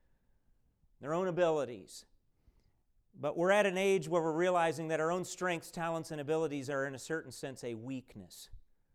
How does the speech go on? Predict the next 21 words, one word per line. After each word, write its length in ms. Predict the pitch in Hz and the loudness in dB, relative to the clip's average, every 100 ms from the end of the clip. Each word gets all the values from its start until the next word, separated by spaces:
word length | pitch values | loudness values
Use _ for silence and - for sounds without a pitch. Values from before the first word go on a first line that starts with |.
| _ _ _ _ _ _ _ | _ _ _ _ _ _ _
They're 160 | 131 135 | -6 -6
a 40 | |
deficiency 760 | 123 - 202 - 156 123 139 123 | -6 0 0 0 -6 -8 -8 -8
because 460 | 127 - 156 127 | -8 -6 -6 -6
they 420 | 127 143 143 135 - _ _ _ _ - - | -4 -2 -2 -4 -10 _ _ _ _ -20 -10
are 160 | 131 190 | -6 -4
easy 400 | 220 247 226 240 | -2 0 0 -2
to 80 | 208 | -2
fall 320 | - 196 185 | -2 -2 -2
back 460 | 143 180 185 185 156 | -2 0 0 -2 -6
on 380 | 135 120 120 | -8 -8 -8
instead 360 | 127 123 - 123 | -10 -14 -12 -10
of 120 | 135 | -6
living 340 | 139 156 160 151 | -4 -4 -4 -8
in 160 | 135 | -12
full 340 | 117 - 160 156 | -14 -10 -8 -8
surrendered 640 | - 143 156 143 143 139 - _ 104 | -12 -8 -8 -8 -10 -10 -16 _ -16
dependence 680 | 123 - 156 139 131 120 - | -16 -14 -12 -12 -12 -16 -16
to 120 | 127 | -12
the 100 | 110 | -12
Lord. 420 | 107 92 82 - | -10 -12 -16 -20